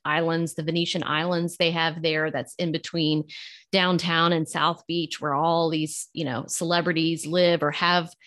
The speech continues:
had homes there. And one home, I think, was a hundred and fifty million dollar home, which is just mind-blowing. I don't even understand how, how it cost that much. Like, they were lovely homes, but I can't imagine it being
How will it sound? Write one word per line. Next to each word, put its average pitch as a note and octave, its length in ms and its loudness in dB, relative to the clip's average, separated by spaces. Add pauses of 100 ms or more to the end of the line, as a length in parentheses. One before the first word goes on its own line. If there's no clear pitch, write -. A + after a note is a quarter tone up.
(160)
had F3 240 -2
homes F3+ 440 0
there. D#3+ 420 2 (340)
And F3 240 -4
one F#3+ 260 2
home, F3 260 4
I D#3 100 0
think, E3+ 280 -4
was D3 360 -2 (140)
a - 40 -8
hundred G3+ 400 2
and D#3 140 2
fifty F#3+ 420 0
million F3 400 2
dollar E3 340 2
home, E3+ 520 -2 (960)
which F#3+ 220 2
is F3 160 0
just - 460 0 (160)
mind-blowing. E3 840 4
I D#3+ 200 -2 (220)
don't F#3+ 220 4
even F3+ 220 0
understand E3+ 680 0
how, - 320 0 (140)
how G3+ 260 4
it - 160 2
cost F3 540 0
that F3+ 180 2
much. F#3 280 0
Like, D#3 140 -14
they F3 80 -6
were F3+ 140 0
lovely E3+ 460 2
homes, D4 400 6
but F#3+ 80 4
I F3+ 80 2
can't F#3+ 240 0
imagine F3+ 400 0
it - 120 -4 (140)
being E3+ 320 0